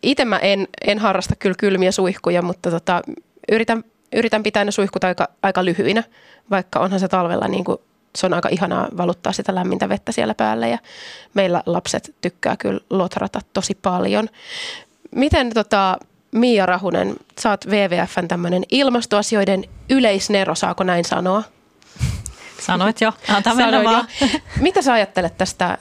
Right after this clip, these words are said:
Speaker 1: tästä koko haasteesta, kylmässä suihkussa käymisestä? Onko siinä edes mitään järkeä?
Speaker 2: No, mm.
Speaker 1: Tai käytkö itse kylmässä suihkussa?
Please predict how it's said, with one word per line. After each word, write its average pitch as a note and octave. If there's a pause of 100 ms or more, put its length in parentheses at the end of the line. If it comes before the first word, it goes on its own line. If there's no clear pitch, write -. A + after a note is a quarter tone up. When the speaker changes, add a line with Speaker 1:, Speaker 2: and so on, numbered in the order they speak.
Speaker 1:
tästä F#3+
koko G3
haasteesta, F#3+
kylmässä F#3
suihkussa F3+
käymisestä? -
Onko A#3
siinä A3+ (240)
edes A#3+
mitään A#3
järkeä? E3+ (1600)
Speaker 2:
No, G#3 (1000)
mm. G2 (1900)
Speaker 1:
Tai A3+
käytkö A#3
itse A#3+
kylmässä F#3+
suihkussa? F3+